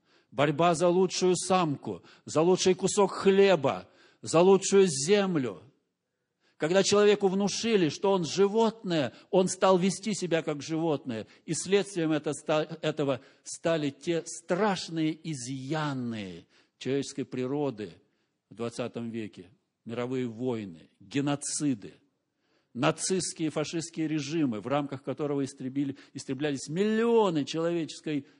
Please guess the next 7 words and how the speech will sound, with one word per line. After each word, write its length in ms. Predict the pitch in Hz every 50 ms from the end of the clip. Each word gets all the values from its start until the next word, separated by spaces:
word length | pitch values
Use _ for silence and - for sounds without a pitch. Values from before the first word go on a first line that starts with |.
| _
жизни. 800 | - 123 113 117 139 185 180 175 156 127 110 110 98 85 85 - _ _ _ _ _ _ _ _ _ _ _ _ _ _ _ _ _ _ _ _ -
Учение 400 | - 147 - - 208 202 202 202
о 40 | 190
превосходстве 840 | - 190 196 196 196 185 - - - 220 214 208 - - 196 196
одних 320 | 190 175 165 202 202 - -
над 160 | 185 180 156
других. 880 | 165 180 190 160 147 139 151 190 196 180 147 - - - - - -